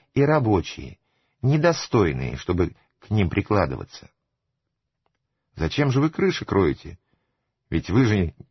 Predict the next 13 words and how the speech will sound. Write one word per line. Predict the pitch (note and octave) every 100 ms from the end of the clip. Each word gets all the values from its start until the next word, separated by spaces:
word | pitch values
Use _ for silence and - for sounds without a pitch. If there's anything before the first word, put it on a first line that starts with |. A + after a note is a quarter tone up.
| _ _
священник», | - F2 D#2 - F3 G3+ E3 D#2+ _
удивился | - F2 G2 F2 C#2 -
я. | G2+ D2+ _ _ _ _ _ _ _ _ _ _ _
«Приход | - E3 E3 A3 A3
у |
нас | D3 B2+ -
небогатый, | B2+ B2 B2 D3 D3+ B2 A#2
а |
храм | - F#3 G3 D3 -
большой, | - E2+ F2+ D#2+ - E2+ E2 D#2+ _ _ -
его | D#3 A3
содержать | - C3 G2+ B2 D3 -
трудно, | G#2 A2+ G#2 F#2+